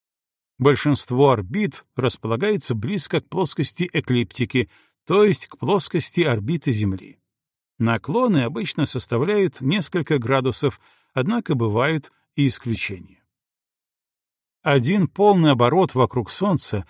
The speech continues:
астероиды совершают в среднем от трех до девяти лет. Большинство астероидов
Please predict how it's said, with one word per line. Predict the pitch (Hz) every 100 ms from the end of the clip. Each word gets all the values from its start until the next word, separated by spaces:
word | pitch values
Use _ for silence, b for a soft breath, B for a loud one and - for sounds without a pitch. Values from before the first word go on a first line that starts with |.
| b b
астероиды | 131 - - 175 214 185
совершают | 135 117 113 - 185 196 123
в |
среднем | - 151 208 170 151 - _
от | - 139 -
трех | 113 175 202 - 156
до | 120 165
девяти | 131 127 117 120
лет. | 113 - - _ _ _ _ _ _
Большинство | - 135 - 143 131 - 135 180
астероидов | - - 185 202 147 135